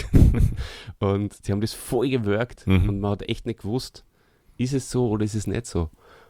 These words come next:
Speaker 1: Und in der nächsten Sendung haben sie, in den nächsten Wochen haben sie dann wieder ganz normal weitergemacht und gesagt, „War Schmäh.“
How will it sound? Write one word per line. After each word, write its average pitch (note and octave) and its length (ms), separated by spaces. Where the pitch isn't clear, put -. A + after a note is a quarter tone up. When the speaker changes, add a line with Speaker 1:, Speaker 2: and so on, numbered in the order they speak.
Speaker 1:
Und F#2 340
in E2+ 60
der F#2+ 80
nächsten G2+ 260
Sendung G2 280
haben G2 100
sie, - 100
in - 60
den F#2 40
nächsten F#2+ 280
Wochen G2 240
haben F#2+ 80
sie - 140
dann F#2 200
wieder F#2+ 120
ganz F#2+ 200
normal F2 220
weitergemacht F2+ 420
und F2 140
gesagt, - 420
„War F2+ 140
Schmäh.“ F2+ 320